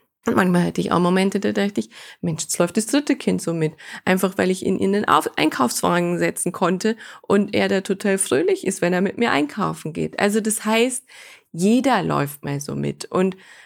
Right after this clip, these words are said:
das ist was, wo man sich aufeinander einstellen darf. Also ich glaube, je größer die Familie wird, desto mehr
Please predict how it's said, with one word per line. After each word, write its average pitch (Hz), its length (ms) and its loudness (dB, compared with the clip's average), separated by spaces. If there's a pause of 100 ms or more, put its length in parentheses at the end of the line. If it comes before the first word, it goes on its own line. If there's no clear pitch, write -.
(160)
das 247 200 2
ist 226 220 -2
was, 226 320 0
wo 214 140 0
man 214 160 2
sich 208 200 -2
aufeinander 196 560 0
einstellen 180 1300 0
darf. 165 480 -2
Also 175 320 0 (1400)
ich 208 140 0
glaube, 226 320 4
je 196 180 -2
größer 247 400 0
die 208 160 0
Familie 196 560 -2
wird, 226 300 0
desto 175 720 -2 (120)
mehr 190 680 2